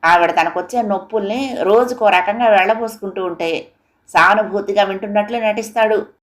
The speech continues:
అవును, రోజు వినాల్సి వస్తే ఎవరైనా ఏం చేస్తారు మరి? ఆ తర్వాత తనకు తెలిసిన గచ్చాకు పుచ్చాకు ప్రకృతి వైద్యం ఏదో చెప్పి ఆవిడ్ని సంతుష్టి పరిచి లేస్తాడు. ఇక నేను మా వారు మిగులుతాం.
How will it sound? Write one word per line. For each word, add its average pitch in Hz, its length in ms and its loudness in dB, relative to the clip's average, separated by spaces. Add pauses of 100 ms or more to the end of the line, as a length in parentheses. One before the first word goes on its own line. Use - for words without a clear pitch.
(720)
అవును, 180 480 2 (140)
రోజు 220 420 2
వినాల్సి 208 520 2
వస్తే 185 420 -4
ఎవరైనా 202 440 2
ఏం 196 240 -4
చేస్తారు 196 480 -4
మరి? 175 380 -2 (560)
ఆ 160 120 4
తర్వాత 196 540 4
తనకు 170 180 0
తెలిసిన 196 380 -4
గచ్చాకు 226 540 2
పుచ్చాకు 190 520 -6
ప్రకృతి 226 480 -4
వైద్యం 190 360 -2
ఏదో 175 100 -2
చెప్పి 196 460 -4
ఆవిడ్ని 185 320 0
సంతుష్టి 214 520 -4
పరిచి 202 320 -2
లేస్తాడు. 175 640 -2 (680)
ఇక 170 140 0
నేను 233 340 2
మా 220 200 4
వారు 196 220 2
మిగులుతాం. 180 480 -2